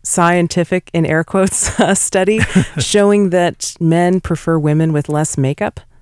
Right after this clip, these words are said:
Speaker 2: Yeah, I, I thought this was, this was pretty interesting. Now, I mean, I don't know how scientific of a study, you know, to, to
Speaker 1: The
Speaker 2: say that
Speaker 1: Quarterly Journal of Experimental Psychology.
Speaker 2: Yeah.
Speaker 1: I'm not, I'm not a,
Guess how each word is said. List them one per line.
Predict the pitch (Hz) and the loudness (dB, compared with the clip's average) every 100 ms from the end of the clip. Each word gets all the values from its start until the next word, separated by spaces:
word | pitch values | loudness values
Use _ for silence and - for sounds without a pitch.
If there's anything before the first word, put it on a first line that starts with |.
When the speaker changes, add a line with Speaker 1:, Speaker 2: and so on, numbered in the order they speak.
| _ _ _ - | _ _ _ -2
Speaker 2:
Yeah, | 330 311 | 0 2
I, | 151 185 196 208 | 0 -4 -2 -2
I | |
thought | 202 214 | 0 -2
this | 214 190 190 | -2 -2 0
was, | 185 180 160 | 0 2 0
this | 185 | -2
was | - | -4
pretty | - 185 170 | -2 -2 0
interesting. | 208 160 - 135 170 | 0 -2 -2 0 0
Now, | |
I | 175 | 2
mean, | 170 | 2
I | 170 170 | 0 0
don't | 156 | 0
know | 143 | 0
how | 139 139 | 0 -2
scientific | - 147 131 123 143 139 135 | -2 -2 -2 -2 -4 -4 -6
of | 117 | -6
a | |
study, | 120 - 135 123 120 113 - _ _ _ - | -6 -4 -2 -2 -2 -4 -8 _ _ _ -6
you | 127 | -2
know, | 120 110 | 0 0
to, | 123 | -2
to | 107 143 | -2 -2
Speaker 1:
The | |
Speaker 2:
say | 151 123 | 0 0
that | |
Speaker 1:
Quarterly | 156 262 285 262 214 | 2 2 2 0 0
Journal | 160 180 196 208 - | 0 -2 0 0 -2
of | 135 | -4
Experimental | - - - 185 190 175 175 | -6 -6 -2 0 0 0 -2
Psychology. | - 147 - 151 151 139 127 - - - _ - | -2 -6 -6 -4 -2 -2 -6 -10 -12 -14 _ -10
Speaker 2:
Yeah. | 160 156 151 | -4 -2 2
Speaker 1:
I'm | 202 | 2
not, | 220 - - | 2 0 -2
I'm | 226 | 2
not | 240 226 | 4 4
a, | 190 | 2